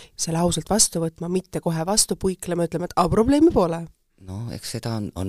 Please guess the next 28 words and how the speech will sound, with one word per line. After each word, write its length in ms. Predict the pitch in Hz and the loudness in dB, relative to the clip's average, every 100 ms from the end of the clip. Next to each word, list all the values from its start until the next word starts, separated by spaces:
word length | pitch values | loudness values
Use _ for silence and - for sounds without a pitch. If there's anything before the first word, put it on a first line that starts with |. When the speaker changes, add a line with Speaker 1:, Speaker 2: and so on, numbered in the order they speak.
| 90 | -2
Speaker 2:
nii 220 | 90 98 | -2 -2
ja, 160 | 101 104 | -2 -2
ja 160 | 82 90 | -2 -2
naapidi 460 | 131 151 98 90 | -2 -2 -4 -4
olnud, 320 | 85 85 85 92 | -6 -6 -8 -10
aga, 300 | 87 87 73 | -10 -10 -10
aga 120 | 95 98 | -10 -10
mida 220 | 101 101 | -6 -4
nagu 180 | 101 104 | -4 -4
aasta 300 | 117 117 131 | -6 -6 -6
edasi, 260 | 120 104 101 | -8 -8 -8
seda, 300 | 107 107 107 104 | -8 -6 -6 -6
seda 180 | 113 | -6
rohkem 300 | 120 120 104 101 | -6 -8 -8 -8
tuleb 160 | 107 | -6
ikkagi, 380 | 113 107 101 110 90 58 - - - - - - _ _ | -6 -8 -8 -6 -6 -8 -12 -18 -20 -20 -20 -20 _ _
saad 240 | 113 117 | -4 -2
aru, 160 | 135 120 | 0 0
et 220 | 107 - - | -2 -6 -2
on, 80 | 127 | 0
on 160 | - 139 | 2 2
võimalik 460 | 165 156 104 90 - | 2 2 0 -2 -4
rääkida. 400 | 113 - - 69 67 _ _ _ _ _ _ | -4 -4 -12 -14 -16 _ _ _ _ _ _
Ja, 200 | 87 101 95 _ _ _ 87 | -6 -6 -6 _ _ _ -10
ja 300 | 98 98 95 - _ _ - | -6 -6 -8 -14 _ _ -6
elus 200 | 160 117 | -4 -2
on 80 | 104 | -2
tõesti 320 | 117 - - | -2 -4 -10